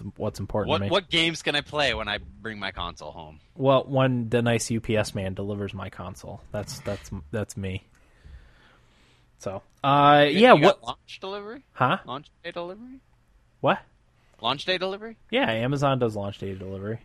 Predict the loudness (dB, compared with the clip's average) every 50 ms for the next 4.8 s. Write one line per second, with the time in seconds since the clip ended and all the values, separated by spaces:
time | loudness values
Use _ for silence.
0 | -16 -20 -20 _ _ _ _ _ _ _ _ -20 -18 -12 -8 -6 -4 -4 -4 -4
1 | -2 0 0 0 0 -2 -6 -8 -8 -8 -8 -8 -10 -10 -10 -8 -8 -10 -14 -12
2 | -6 -2 -2 -2 0 -2 -2 0 0 0 0 -2 -6 -20 -20 _ _ _ _ _
3 | _ _ -16 -14 -14 -14 -14 -16 -18 -18 _ _ -10 -6 0 4 4 4 4 4
4 | 0 2 4 6 6 6 6 2 -2 -2 0 0 0 0 0 -2